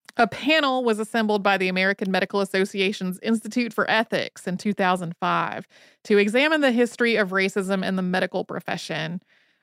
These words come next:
One of their findings was that the Carnegie Foundation's project, for which they hired Flexner, that had been sponsored by the A M A as well,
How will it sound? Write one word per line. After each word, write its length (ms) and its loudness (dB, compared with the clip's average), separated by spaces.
One 160 4
of 100 2
their 180 4
findings 840 0
was 280 0
that 180 0
the 100 2
Carnegie 400 0
Foundation's 640 0
project, 880 0
for 120 -4
which 200 -4
they 100 -2
hired 400 0
Flexner, 720 -6
that 180 -6
had 140 -6
been 140 0
sponsored 720 0
by 140 2
the 180 -2
A 200 2
M 100 0
A 160 0
as 160 -2
well, 520 0